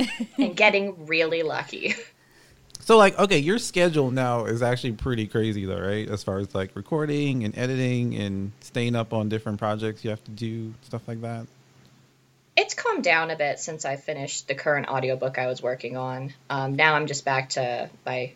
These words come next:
Speaker 1: my standard no sleep stuff, so I can breathe again.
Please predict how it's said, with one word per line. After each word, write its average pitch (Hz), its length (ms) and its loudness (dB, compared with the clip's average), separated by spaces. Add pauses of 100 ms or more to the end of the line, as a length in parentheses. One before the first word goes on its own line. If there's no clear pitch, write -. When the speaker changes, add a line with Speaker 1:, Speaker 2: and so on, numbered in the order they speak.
Speaker 1:
my 147 100 -4
standard 139 540 0
no 139 200 0
sleep 131 380 -4
stuff, 131 480 -2
so 123 400 -2 (680)
I 156 80 -6
can 139 180 -6
breathe 190 440 2
again. 139 360 -6